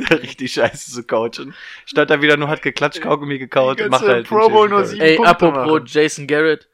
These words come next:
Speaker 3: richtig tragisch. Er darf wohl nächstes Jahr nicht das Offensive Play Calling übernehmen bei den Dallas Cowboys.
Speaker 1: Nein.
Speaker 2: Was macht er denn dann?
Speaker 3: Anscheinend nur noch an der Seite stehen und Kaugummi kauen.
Speaker 2: Und klatschen.
Speaker 1: Klatschen.
Speaker 3: Und klatschen.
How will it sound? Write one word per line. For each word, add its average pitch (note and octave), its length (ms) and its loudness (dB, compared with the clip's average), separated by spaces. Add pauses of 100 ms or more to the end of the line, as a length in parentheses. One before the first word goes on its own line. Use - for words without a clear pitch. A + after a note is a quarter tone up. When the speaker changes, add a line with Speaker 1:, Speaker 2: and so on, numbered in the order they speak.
(600)
Speaker 3:
richtig D3+ 360 -6
tragisch. C#3+ 600 -2 (280)
Er C3+ 100 -8
darf C3+ 280 -2
wohl D3 80 -8
nächstes D3 300 -10
Jahr C#3+ 100 -6
nicht C#3 180 -14
das C#3+ 160 -6
Offensive C#3+ 480 -10 (220)
Play D#3+ 180 -6
Calling C3+ 340 -4
übernehmen C3 360 -8
bei B2 80 -8
den B2 180 -16
Dallas C3 300 -10
Cowboys. B2+ 400 -6
Speaker 1:
Nein. F3 500 -10
Speaker 2:
Was G#2 140 -8
macht A2+ 200 -8
er A2+ 60 -6
denn G2+ 160 -10
dann? G#2 240 -8 (960)
Speaker 3:
Anscheinend D#3 380 0
nur E3 100 -2
noch D3+ 100 0
an C#3+ 100 -4
der C#3 100 -6
Seite C3+ 240 -4
stehen C3 260 -12
und B2+ 60 -20
Kaugummi B2+ 400 -10
kauen. C#3 320 -14
Speaker 2:
Und A2+ 120 -10
klatschen. F#2 400 -8
Speaker 1:
Klatschen. F#2+ 380 -10
Speaker 3:
Und D3+ 140 -6
klatschen. C#3+ 360 -4